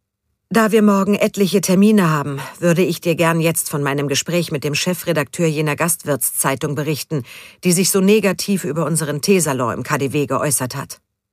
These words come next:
Adolf trank einen Schluck Wein, ehe er darauf einging. „Das klingt so, als hättest du keine Gegendarstellung erreicht.“ „Leider hast du recht. Ich bin zwar sehr sicher, dass sich die geschilderte Episode nicht im K D W abgespielt hat.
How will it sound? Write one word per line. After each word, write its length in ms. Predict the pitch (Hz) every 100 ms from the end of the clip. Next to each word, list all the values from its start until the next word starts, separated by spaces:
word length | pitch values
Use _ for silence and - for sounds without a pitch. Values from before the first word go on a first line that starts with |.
| _ _ _ _ _ _
Adolf 360 | 156 156 151 -
trank 320 | - 147 147
einen 200 | 143 135
Schluck 300 | - 131 135
Wein, 320 | 135 127 127
ehe 300 | - 139 127
er 120 | 131
darauf 320 | 120 117 123
einging. 480 | - 113 98 95 76 - _ _ _ _ _ _ _ _ _ _ _ -
„Das 200 | 151 -
klingt 320 | 175 175 156
so, 200 | 165 160
als 220 | 151 -
hättest 260 | 170 165 -
du 60 |
keine 320 | - 220 240
Gegendarstellung 760 | 180 156 151 127 123 156 139 131
erreicht.“ 500 | 131 131 120 - - _ _ _ _ _ _ _ _ _ _ _ _ _ _
„Leider 300 | - 208 214
hast 180 | 208 202
du 40 | 214
recht. 400 | 208 135 - - - -
Ich 300 | 202 180 -
bin 160 | 226
zwar 240 | 202 208 185
sehr 260 | 180 202
sicher, 340 | 160 202 185 165
dass 220 | 151 143
sich 140 | 151
die 120 | - 143
geschilderte 640 | 147 - 190 170 147 143
Episode 540 | 131 143 139 147 139
nicht 300 | 139 165 -
im 120 | 127
K 140 | 127 127
D 160 | 113
W 180 | 113 160
abgespielt 640 | - 107 - - - 92 -
hat. 140 | 98